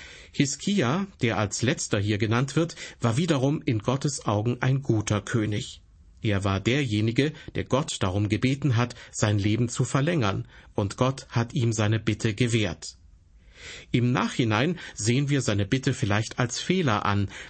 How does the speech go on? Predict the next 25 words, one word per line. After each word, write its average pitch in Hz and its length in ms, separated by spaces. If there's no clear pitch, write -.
denn 113 340
in 117 140
seinen 104 340
letzten 139 380
Lebensjahren 127 800
sind 107 300
viele 131 400
schlechte 110 500
Dinge 110 280
passiert, 131 500
die 113 80
den 104 300
Ruin 151 540
des 135 240
Königreiches 107 800
herbeiführten. 107 880
Und 113 240
dennoch 127 380
bleibt 98 320
festzuhalten, 120 920
dass 104 180
er 113 160
in 107 140
Gottes 151 460
Augen 110 400